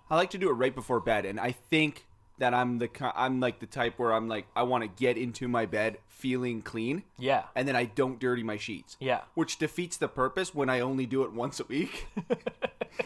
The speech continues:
Speaker 1: And then the other six days of the week, I'm dirty as shit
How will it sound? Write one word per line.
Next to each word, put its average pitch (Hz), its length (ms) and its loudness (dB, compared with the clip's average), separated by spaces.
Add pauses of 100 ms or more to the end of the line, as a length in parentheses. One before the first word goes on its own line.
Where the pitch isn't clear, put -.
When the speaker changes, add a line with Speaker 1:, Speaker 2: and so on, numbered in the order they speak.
Speaker 1:
And 165 140 0
then 165 80 0
the 156 140 4
other 151 160 0
six - 360 -2
days 165 240 4
of 160 120 -2
the 165 80 2
week, 185 280 4
I'm 151 200 4
dirty 160 500 2
as 110 60 -6
shit - 460 0